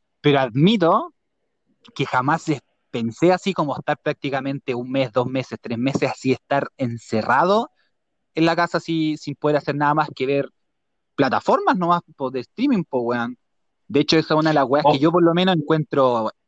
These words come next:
Speaker 1: espectacular, po, weón. No sé qué opináis vos.
Speaker 2: Bueno, tenéis que, tenéis que pensar que cuando empezó esta weá, estuvo, no sé si todavía lo hace mucha gente, ¿cachai? Pero nosotros lo hicimos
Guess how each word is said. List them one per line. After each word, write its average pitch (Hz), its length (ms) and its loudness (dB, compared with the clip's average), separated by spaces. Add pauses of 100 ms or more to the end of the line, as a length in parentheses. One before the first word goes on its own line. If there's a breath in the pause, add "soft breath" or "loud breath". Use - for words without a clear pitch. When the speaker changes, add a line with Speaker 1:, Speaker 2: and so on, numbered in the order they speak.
Speaker 1:
espectacular, 123 760 -2
po, 110 100 -14
weón. 104 320 -10 (680)
No 110 100 -6
sé 127 80 0
qué 127 60 2
opináis 139 260 2
vos. 127 80 6
Speaker 2:
Bueno, 123 140 4
tenéis 117 260 4
que, - 200 0 (460)
tenéis 123 300 4
que 117 340 0
pensar 113 500 0
que 107 680 0
cuando 107 280 4
empezó 101 300 -2
esta 120 280 2
weá, 120 480 2 (240)
estuvo, 120 760 2
no 101 140 -2
sé 113 180 -4
si 104 240 -2
todavía 104 460 2
lo 120 120 0
hace - 220 -4
mucha 120 280 -4
gente, 127 380 -4
¿cachai? 139 500 -6 (520)
Pero 107 200 0
nosotros 120 380 0
lo 113 60 0
hicimos 120 460 2